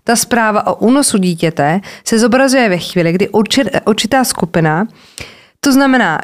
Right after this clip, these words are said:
že, abych to řekla jako příkladně, jo, já to převedu na Česko.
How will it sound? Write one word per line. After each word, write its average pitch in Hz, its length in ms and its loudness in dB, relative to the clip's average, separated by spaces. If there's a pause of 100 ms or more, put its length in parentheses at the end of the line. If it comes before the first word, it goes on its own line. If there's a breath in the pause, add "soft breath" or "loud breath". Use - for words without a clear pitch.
že, 214 240 0 (840)
abych 226 220 0
to 262 120 0
řekla 240 240 0
jako 233 160 0
příkladně, 175 560 0
jo, 160 260 0
já 214 140 2
to 254 100 0
převedu 247 380 2
na 226 100 2
Česko. 220 480 -4